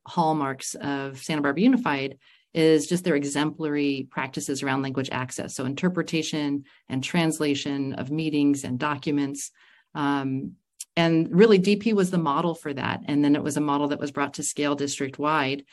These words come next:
uh, because of, you know, thanks to the folks I've already, um, you know, credited with that. Uh, and that has to do with not just, you know, having interpretation translation, but really, really how that's executed. And there are cultural differences in how people are greeted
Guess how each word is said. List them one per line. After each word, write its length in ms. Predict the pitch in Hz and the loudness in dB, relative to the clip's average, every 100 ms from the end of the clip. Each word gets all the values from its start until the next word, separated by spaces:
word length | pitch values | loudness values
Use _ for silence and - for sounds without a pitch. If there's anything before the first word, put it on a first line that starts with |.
| - - - | -20 -12 -4
uh, 220 | 139 135 | -2 -2
because 560 | 123 - 151 151 147 | -4 -2 -2 0 -2
of, 140 | 147 147 | -2 0
you 100 | 143 | 0
know, 60 | |
thanks 240 | 139 151 - | 0 -4 -4
to 80 | 147 | -8
the 80 | |
folks 280 | 139 151 143 | -4 -4 -4
I've 120 | 147 | -4
already, 360 | 139 143 143 139 | -2 2 0 0
um, 480 | 139 135 135 131 143 - | -6 -6 -6 -8 -10 -10
you 140 | 143 139 | -6 -6
know, 40 | |
credited 440 | 139 170 175 143 | 0 2 2 0
with 180 | 143 139 | -4 -4
that. 240 | 143 143 139 _ _ _ _ _ | -4 -4 -6 _ _ _ _ _
Uh, 240 | 160 151 143 | 0 2 4
and 140 | 190 208 | 6 6
that 100 | 240 | 6
has 160 | 233 | 4
to 80 | 226 | 4
do 180 | 233 233 | 4 6
with 180 | 220 208 | 6 4
not 200 | 202 214 | 4 2
just, 400 | 240 214 - 170 | 2 0 -2 -4
you 40 | |
know, 60 | 165 | -2
having 300 | 175 180 185 | 2 4 4
interpretation 580 | 180 175 175 180 180 | 2 0 -2 -2 -2
translation, 460 | 165 165 156 190 180 | -4 -4 -2 0 0
but 120 | - | -2
really, 520 | 160 175 180 180 180 - | 2 4 6 6 2 -4
really 280 | 160 185 | 0 0
how 600 | 185 - 151 185 127 - - | -2 -4 -2 0 0 -2 -4
that's 220 | 143 - | -4 -4
executed. 640 | 139 - 131 139 - - - - _ - | -8 -6 -6 -4 -4 -6 -10 -20 _ -2
And 160 | 156 165 | 2 4
there 100 | 165 | 6
are 160 | 196 | 4
cultural 380 | 202 160 - 143 | 4 0 0 -4
differences 580 | 139 135 131 - 127 127 | -4 -2 -2 -2 -2 -2
in 60 | |
how 140 | 131 143 | -4 -4
people 300 | 151 160 160 | -4 -2 2
are 140 | 165 | 2
greeted 640 | 165 170 180 180 123 87 | 2 4 6 6 4 -2